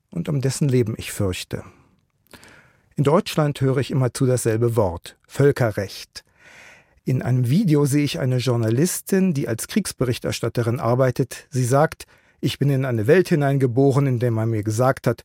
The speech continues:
das Völkerrecht sei nicht verhandelbar.“ Dann zählt sie auf, welche Völkerrechtsverstöße Israel alle begangen haben soll. Ich google ihren Lebenslauf. Ein Jurastudium oder eines des Völkerrechts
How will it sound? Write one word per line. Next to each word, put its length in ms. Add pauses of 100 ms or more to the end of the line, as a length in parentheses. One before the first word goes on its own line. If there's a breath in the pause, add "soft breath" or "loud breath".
(120)
das 220
Völkerrecht 680
sei 160
nicht 300
verhandelbar.“ 880 (720 loud breath)
Dann 200
zählt 260
sie 100
auf, 300
welche 240
Völkerrechtsverstöße 1120 (120)
Israel 520
alle 220
begangen 500
haben 240
soll. 400 (800)
Ich 100
google 380
ihren 200
Lebenslauf. 800 (500)
Ein 160
Jurastudium 920
oder 260
eines 340
des 160
Völkerrechts 880